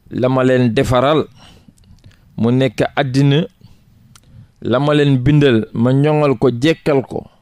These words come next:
kon la ma fa condamné, bu fa kenn def la tax ma di ko mere, te mooy yàq, te mooy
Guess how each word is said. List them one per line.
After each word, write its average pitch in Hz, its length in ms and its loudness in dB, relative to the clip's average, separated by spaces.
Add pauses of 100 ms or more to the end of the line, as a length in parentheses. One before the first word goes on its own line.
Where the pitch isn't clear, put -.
(800)
kon 127 320 0 (100)
la 120 240 2
ma 131 160 2
fa 120 160 -2
condamné, 120 760 0 (260)
bu 117 180 -4
fa 123 180 -4 (220)
kenn 165 420 2 (140)
def 151 340 -2
la 127 200 0
tax 120 200 -4
ma 120 180 0
di 113 160 -2
ko 117 160 0
mere, 113 300 0 (500)
te 113 100 2
mooy 113 240 2 (120)
yàq, - 360 -4 (720)
te 117 80 0
mooy 117 400 0